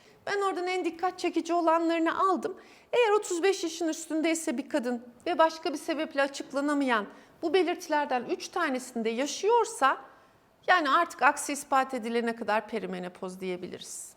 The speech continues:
Bakın farkındaysanız bu belirtilerin çoğu, yani uyku bozuklukları, sıcak basması, migren baş ağrıları, ruh hali değişiklikleri,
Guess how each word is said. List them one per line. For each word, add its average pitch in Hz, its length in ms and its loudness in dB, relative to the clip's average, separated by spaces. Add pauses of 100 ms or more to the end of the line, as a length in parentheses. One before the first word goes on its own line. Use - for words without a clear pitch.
(140)
Bakın 392 260 0
farkındaysanız 415 960 2
bu 403 140 4
belirtilerin 403 760 2 (500)
çoğu, 415 600 4 (500)
yani 214 320 -2
uyku 269 460 -4
bozuklukları, 240 1120 -2
sıcak 185 600 -4
basması, 240 920 0 (500)
migren 233 500 0
baş 262 260 2
ağrıları, 240 840 2
ruh 202 140 -4
hali 254 440 0
değişiklikleri, 247 1080 -2